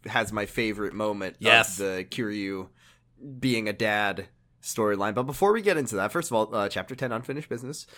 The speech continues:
Speaker 1: Uh, Argyle, have you been playing any video games? Well, you gotta do our obligatory unnamed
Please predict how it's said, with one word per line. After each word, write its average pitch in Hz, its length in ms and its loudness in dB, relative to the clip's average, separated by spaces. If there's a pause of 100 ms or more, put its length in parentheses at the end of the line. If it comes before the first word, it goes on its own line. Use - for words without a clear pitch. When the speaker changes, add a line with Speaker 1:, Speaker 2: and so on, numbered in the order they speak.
(200)
Speaker 1:
Uh, 120 160 4
Argyle, 139 360 6
have 143 80 0
you 139 100 0
been 135 400 0
playing 139 440 4
any 135 380 0
video 135 320 2
games? 90 500 -4
Well, 107 140 -2
you 107 220 -4
gotta 117 200 0
do 117 160 0
our 107 240 4
obligatory 120 680 -2
unnamed 123 680 0